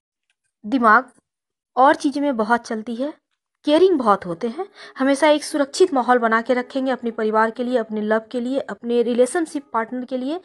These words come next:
अपने वाइफ के लिए, अपने हस्बैंड के लिए। बिल्कुल एक सेफ ज़ोन, जहाँ no entry है नेगेटिव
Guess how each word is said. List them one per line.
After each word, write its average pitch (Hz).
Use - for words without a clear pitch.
अपने 247
वाइफ 247
के 254
लिए, 247
अपने 226
हस्बैंड 202
के 208
लिए। 220
बिल्कुल 311
एक 269
सेफ 277
ज़ोन, 175
जहाँ 320
no 285
entry 285
है 294
नेगेटिव 247